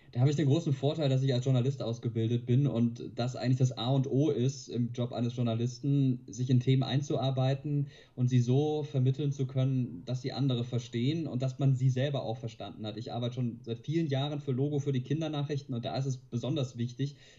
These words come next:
wenn man Kindern was erklären will, muss man es <laughs> wirklich verstanden haben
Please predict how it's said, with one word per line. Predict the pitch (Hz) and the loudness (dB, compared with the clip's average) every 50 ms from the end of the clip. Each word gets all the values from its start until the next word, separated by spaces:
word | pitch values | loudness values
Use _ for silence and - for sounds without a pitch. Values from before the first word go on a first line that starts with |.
| - | -4
wenn | - 123 | -2 0
man | 120 113 | 0 0
Kindern | - - 139 147 139 131 | 0 0 0 0 0 0
was | 127 127 | 0 -2
erklären | - 117 - 127 131 131 | -4 -4 -4 -2 0 0
will, | 131 123 120 | 2 2 2
muss | 135 135 - | 2 2 2
man | 127 110 | 0 -4
es | 123 - | -6 -6
<laughs> | - 208 | -6 -4
wirklich | 160 143 139 - | -2 -2 -2 -2
verstanden | - 127 120 - 113 117 123 123 117 120 | 0 -2 -4 -2 -4 -4 -4 -4 -4 -4
haben | 117 117 123 | -4 -4 -4